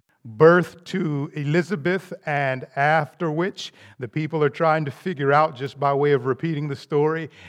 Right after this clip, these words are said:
"Hey, you know, we're gonna, uh, name him after his father. That's the right and fitting thing to do."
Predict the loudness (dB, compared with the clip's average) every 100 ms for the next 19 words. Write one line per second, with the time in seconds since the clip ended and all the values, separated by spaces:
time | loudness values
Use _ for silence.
0 | -14 -4 -2 0 2 0 -4 -2 0 2
1 | 0 -4 -2 0 0 0 -4 -12 -20 -12
2 | -10 -6 0 0 2 2 2 2 0 0
3 | -2 -2 0 4 6 4 2 2 0 -2
4 | -10 -2 2 2 -2 -6 -8 -4 -4 -2
5 | -4 -4 -6 -4 -8 -10 -4 -2 -2